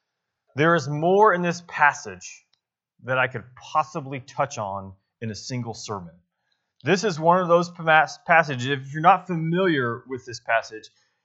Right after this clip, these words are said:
you might come and read it once, and then you might say, "I need to read that again," and then again. And then you might scratch your head and be like, "What, what is, what did Paul just say?" Because there are d-,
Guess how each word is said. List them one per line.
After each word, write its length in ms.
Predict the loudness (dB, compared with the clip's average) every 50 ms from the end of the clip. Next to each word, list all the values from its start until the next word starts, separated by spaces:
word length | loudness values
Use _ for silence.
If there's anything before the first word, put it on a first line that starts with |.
| _ _ -8
you 120 | -4 -2
might 300 | 0 2 2 2 0 -4
come 300 | -4 0 2 2 2 2
and 200 | -2 -4 -4 -4
read 200 | -4 -2 -2 -2
it 160 | -2 -2 -4
once, 580 | -4 -2 0 0 0 -2 -6 -12 -18 -20 -20 _ _ _ _ _ _ _ _ _ _ _ _ _ _ -16
and 100 | -14 -12
then 100 | -10 -8
you 60 | -6
might 220 | -4 -4 -4 -6
say, 260 | -6 -8 -10 -8 -10 -12 -16 -18 -18 -16 -14
"I 200 | -14 -14 -12 -12
need 180 | -12 -10 -10
to 80 | -8 -8
read 320 | -6 -6 -6 -8 -8 -8
that 180 | -6 -6 -6 -6
again," 400 | -8 -12 -12 -12 -10 -10 -12 -14 -18 -20 _ _ _ _ _ _ _ _ _ _ _ _ _ _ _ _ -10
and 140 | -8 -4 -2
then 120 | -2 -2
again. 280 | -2 -4 -4 -6 -6 -6
And 100 | -6 -6
then 140 | -4 -4 -4
you 80 | -4
might 300 | -2 -2 -2 -2 -2 -6 -10 _ _ _
scratch 400 | _ -10 -2 0 0 0 0 -2
your 80 | -8 -6
head 160 | -6 -6 -6
and 100 | -6 -10
be 100 | -10 -8
like, 200 | -8 -8 -8 -10 _ _ _ _ _ -20 -20 _ _ _ _ _ _ _ _ _ _ _
"What, 460 | -20 -18 -14 -8 -6 -4 -4 -4 -6 -10 _ _
what 260 | -12 -4 -2 -2 -2
is, 120 | -2 -4 -12 _ _ _ _ _ _
what 160 | -2 0 0
did 100 | 0 0
Paul 200 | 0 0 0 0
just 220 | -2 -6 -12 -8 -2
say?" 300 | 0 0 0 -2 -4 -8 _ _ _ _ _ _ _ _ _ _ _ _ _ _ _ _ _ _ 0
Because 200 | 2 4 4 6
there 220 | 6 6 8 10
are 140 | 10 8 8
d-, 200 | 6 0 -8 -14